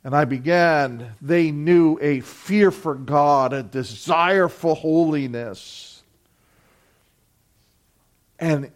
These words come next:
it was evident that they had an experience with God. Salvation to them was not merely a set of doctrinal beliefs that they had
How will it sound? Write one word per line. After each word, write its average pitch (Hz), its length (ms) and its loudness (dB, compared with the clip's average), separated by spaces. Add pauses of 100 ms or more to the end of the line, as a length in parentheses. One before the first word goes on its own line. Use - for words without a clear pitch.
it 160 180 -2
was 139 240 -4 (140)
evident 196 600 4
that 135 160 -6
they 165 120 4
had 160 220 0
an 165 140 -4
experience 185 760 0
with 190 200 0
God. 233 380 2 (2000)
Salvation 226 880 2
to 214 140 0
them 240 360 4
was 180 240 0
not 214 260 2
merely 220 440 2
a 175 80 0
set 214 260 2
of 127 240 -4
doctrinal 208 640 2
beliefs 196 560 0
that 151 260 0
they 156 200 2
had 160 520 2